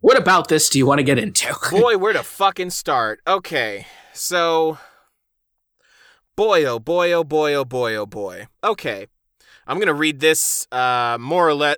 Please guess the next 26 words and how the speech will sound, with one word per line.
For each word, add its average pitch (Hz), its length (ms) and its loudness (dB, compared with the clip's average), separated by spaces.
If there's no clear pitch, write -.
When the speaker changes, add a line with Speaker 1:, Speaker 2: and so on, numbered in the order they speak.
Speaker 2:
I'm 180 140 0
gonna 240 140 0
read 180 160 2
my 156 140 2
notes 156 280 -2
more 185 180 -2
or 156 60 2
less 151 220 -2
verbatim 135 500 -4
because 127 220 -8
I 123 80 -2
wrote 131 200 -4
them 113 200 -8
very 117 220 -4
con-, 120 400 -6
conversationally. 107 960 -10
Uh, 113 340 -2
I've 120 220 -8
written, 135 420 -8
okay, 165 340 -2
so, 107 440 -4
starting 240 440 0
with 202 220 0
childhood 123 760 -2
is 143 240 -2
fine, 92 600 -6